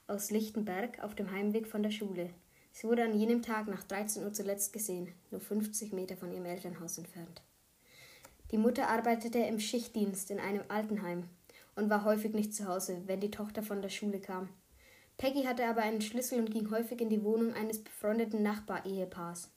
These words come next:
gelegentlich auch in ein Lokal zum Mittagessen. Das Wohnhaus der Familie, die Mutter, eine kleine Schwester, Peggy und der türkische Stiefvater, lag direkt am Marktplatz. Die Ermittlungen, die bis nach Tschechien und in die Türkei,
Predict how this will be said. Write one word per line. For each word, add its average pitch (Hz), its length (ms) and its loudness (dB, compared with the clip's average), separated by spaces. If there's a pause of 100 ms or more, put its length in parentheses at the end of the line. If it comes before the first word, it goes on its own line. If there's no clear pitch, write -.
(400)
gelegentlich 247 560 2
auch 233 100 2
in 240 140 4
ein 214 100 6
Lokal 214 360 2
zum 233 100 4
Mittagessen. 214 540 -2 (800)
Das 202 200 -4
Wohnhaus 226 320 4
der 226 120 2
Familie, 233 640 6 (480)
die 214 60 2
Mutter, 214 320 4
eine 202 160 0
kleine 190 260 -2
Schwester, 214 380 0
Peggy 233 500 -2
und 214 140 0
der 202 80 0
türkische 220 480 2
Stiefvater, 233 680 0 (380)
lag 220 160 0
direkt 233 340 2
am 220 80 4
Marktplatz. - 580 -2 (680)
Die 202 60 0
Ermittlungen, 254 580 2
die 247 120 0
bis 214 280 0
nach 202 120 -2
Tschechien 208 540 -2
und 220 140 -2
in 233 120 2
die - 140 -6
Türkei, 214 520 -2